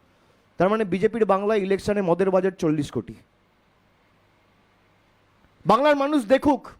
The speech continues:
আমি বলছি না যে মদ খাইয়ে মানুষকে ভুল বুঝিয়ে তৃণমূলকে দমিয়ে রাখব।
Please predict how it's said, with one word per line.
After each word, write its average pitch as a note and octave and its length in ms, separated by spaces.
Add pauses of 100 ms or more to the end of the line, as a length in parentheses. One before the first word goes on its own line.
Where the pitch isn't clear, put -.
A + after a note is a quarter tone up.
(1200)
আমি A#3 220
বলছি D4+ 340
না A#2 160 (1800)
যে G#3+ 120
মদ A#3 320
খাইয়ে C4 360
মানুষকে B3 420
ভুল A#3+ 240
বুঝিয়ে B3 320
তৃণমূলকে A#3 520
দমিয়ে G#3 300
রাখব। C#3+ 240